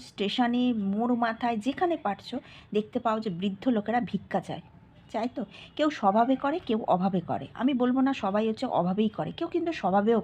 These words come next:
করে। তার হয়তো দেখা গেল, আহ, ফিফটি ফাইভ এজ আছে, সে কিন্তু কিছু কাজ করতে পারে, সে ওই কাজটা না করে সে কী করছে, ভিক্ষা চাইছে। এবার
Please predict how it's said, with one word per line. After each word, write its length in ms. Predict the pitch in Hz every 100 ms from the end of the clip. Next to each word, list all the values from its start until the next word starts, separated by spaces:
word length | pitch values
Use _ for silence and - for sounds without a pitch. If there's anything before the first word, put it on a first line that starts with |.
| -
করে। 140 | - - - - - -
তার 160 | 196 220
হয়তো 200 | 220 226 214
দেখা 160 | 180 202
গেল, 120 | 202 202
আহ, 640 | 202 - - - 202 190 185
ফিফটি 320 | 254 - 254 240
ফাইভ 220 | 208 185 208 - 208
এজ 120 | 208 202
আছে, 200 | 180 - 175 - -
সে 80 | - 339
কিন্তু 140 | 294 285
কিছু 140 | 233 - 208
কাজ 140 | 185 -
করতে 200 | 202 - 170
পারে, 180 | 95 - - - - - -
সে 100 | 311 294
ওই 80 | 254 247
কাজটা 320 | 196 190 - 233 202
না 80 | 160 -
করে 180 | 202 170 240
সে 100 | - 185
কী 80 | 196 -
করছে, 220 | 202 - 370 180
ভিক্ষা 280 | 196 - 151
চাইছে। 280 | 117 92 151 - - - - - - - - - - - - -
এবার 140 | 269